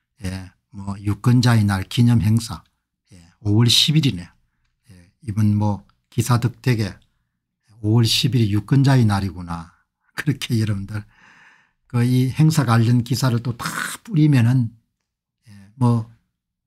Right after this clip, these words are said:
선관위가 발주하는 또 광고들이 있을 테니까 그게 다 언론사들이 다 이걸 또 받아가지고 기사화해주고, 예, 그렇게 보면은 참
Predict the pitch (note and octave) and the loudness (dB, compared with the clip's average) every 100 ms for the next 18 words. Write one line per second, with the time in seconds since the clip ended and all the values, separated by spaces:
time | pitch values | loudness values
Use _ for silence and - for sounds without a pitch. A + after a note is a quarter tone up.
0 | _ _ _ _ _ _ _ _ _ _ | _ _ _ _ _ _ _ _ _ _
1 | _ _ _ _ _ _ _ - B2 A2+ | _ _ _ _ _ _ _ -4 0 2
2 | C3 C3 A2+ A#2 B2 A#2 B2+ A2 G2+ G#2 | 4 4 2 2 0 0 0 0 -2 -4
3 | G2+ F2 - G#2 G#2 C#3 - F#2+ - G2 | -8 -6 -2 0 2 0 -2 -4 -6 -8
4 | A2 G#2+ G2+ F2+ E2 _ _ _ _ _ | -4 -4 -4 -8 -10 _ _ _ _ _
5 | - B2 A2+ A#2 A#2+ C3+ E3+ D3+ C#3 A#2+ | -8 -8 -4 -6 -6 -4 0 2 4 2
6 | A#2+ A2 G#2+ A2 A2 A2 A2 - G#2 B2 | 0 -2 -4 -4 -2 -2 -4 -6 -4 -2
7 | B2+ G#2+ G#2+ F#2 - A#2+ A#2 B2 G2+ F2 | -2 -2 -4 -8 -8 -8 -4 -4 -4 -8
8 | F#2+ - F2+ _ _ _ _ _ _ _ | -16 -20 -20 _ _ _ _ _ _ _
9 | _ F#2 E2+ _ _ _ A2+ - G#2+ C3 | _ _ _ _ _ _ -12 -10 -10 -4
10 | A2 G#2 G2 - G#2 G#2 | -2 -2 -4 -8 -10 -10